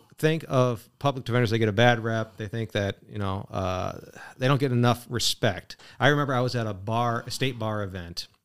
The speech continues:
a couple of months ago, and there was a couple of folks from the Outagamie Public Defender's Office there.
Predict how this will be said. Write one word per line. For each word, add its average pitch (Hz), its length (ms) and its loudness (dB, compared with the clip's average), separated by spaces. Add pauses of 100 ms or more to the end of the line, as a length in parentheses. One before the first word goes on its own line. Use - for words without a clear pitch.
(480)
a - 40 -16
couple 139 240 2
of 120 60 0
months 113 240 -4
ago, 85 240 -10
and 98 100 -2
there 110 80 0
was 104 120 -4
a 110 40 -4
couple 127 400 -2
of 104 80 -4
folks 113 280 -2
from 113 120 -6
the 104 100 -4
Outagamie 101 520 -2
Public 110 280 -12
Defender's 95 420 -6
Office - 380 -10
there. - 280 -14